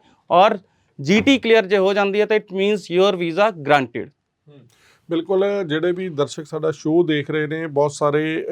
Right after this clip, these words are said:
Speaker 2: ਅ, ਤੁਹਾਡੀ ਪ੍ਰੋਫਾਈਲ ਦੇ ਹਿਸਾਬ ਦੇ ਨਾਲ ਤੁਹਾਡੇ ਮਨ ਦੇ ਵਿੱਚ ਸਵਾਲ ਆ ਰਹੇ ਹੋਣੇ ਕਿ ਕਿਵੇਂ ਅਸੀਂ ਜਾ ਸਕਦੇ ਹਾਂ ਆਸਟ੍ਰੇਲੀਆ ਮਾਈਨਰ ਵੀਜ਼ਾ ਲੈ ਕੇ, ਯਾਨੀ ਕਿ ਆਸਟ੍ਰੇਲੀਆ ਦਾ,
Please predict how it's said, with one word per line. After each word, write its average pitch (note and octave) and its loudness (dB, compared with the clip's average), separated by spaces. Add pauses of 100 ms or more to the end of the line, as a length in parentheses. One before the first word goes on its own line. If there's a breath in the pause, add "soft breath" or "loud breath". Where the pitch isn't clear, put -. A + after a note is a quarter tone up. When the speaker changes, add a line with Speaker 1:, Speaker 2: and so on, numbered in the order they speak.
Speaker 2:
ਅ, D#3 -2
ਤੁਹਾਡੀ D3 0
ਪ੍ਰੋਫਾਈਲ D3+ 0
ਦੇ E3+ 4
ਹਿਸਾਬ D3 2
ਦੇ D3 -2
ਨਾਲ D3 0
ਤੁਹਾਡੇ C#3+ 2
ਮਨ C3 -2
ਦੇ C#3 0
ਵਿੱਚ C#3+ -2
ਸਵਾਲ C3+ 4
ਆ C3 6
ਰਹੇ C3 0
ਹੋਣੇ C3 -4
ਕਿ C#3+ -10
ਕਿਵੇਂ D3 0
ਅਸੀਂ D3 -2
ਜਾ B2 4
ਸਕਦੇ A#2+ -4
ਹਾਂ C3+ -2 (460 loud breath)
ਆਸਟ੍ਰੇਲੀਆ E3 8
ਮਾਈਨਰ E3 6
ਵੀਜ਼ਾ C3+ 4
ਲੈ B2 4
ਕੇ, B2 -4
ਯਾਨੀ C3 -4
ਕਿ C#3+ -2
ਆਸਟ੍ਰੇਲੀਆ C#3+ 0
ਦਾ, C3+ 2